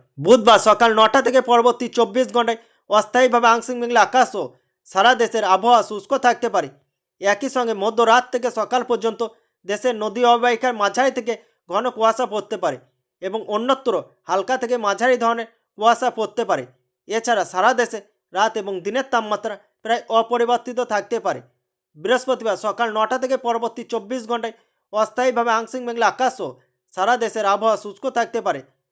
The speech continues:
একই সঙ্গে মধ্যরাত থেকে সকাল পর্যন্ত দেশের নদী অববাহিকায় মাঝারি থেকে ঘন কুয়াশা পড়তে পারে এবং অন্যত্র হালকা থেকে মাঝারি ধরনের কুয়াশা পড়তে পারে। একই সঙ্গে সারা দেশে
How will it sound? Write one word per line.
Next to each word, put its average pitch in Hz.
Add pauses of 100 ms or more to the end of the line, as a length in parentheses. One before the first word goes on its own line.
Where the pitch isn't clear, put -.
(240)
একই 202
সঙ্গে 233
মধ্যরাত 226
থেকে 240
সকাল 226
পর্যন্ত 214 (480)
দেশের 208
নদী 208
অববাহিকায় 233 (260)
মাঝারি 190
থেকে 254
ঘন 202
কুয়াশা 226
পড়তে 220
পারে 160 (400)
এবং 190
অন্যত্র 233 (320)
হালকা 190
থেকে 247
মাঝারি 214
ধরনের 240
কুয়াশা 220
পড়তে 226
পারে। 165 (520)
একই 214
সঙ্গে 220
সারা 196
দেশে 226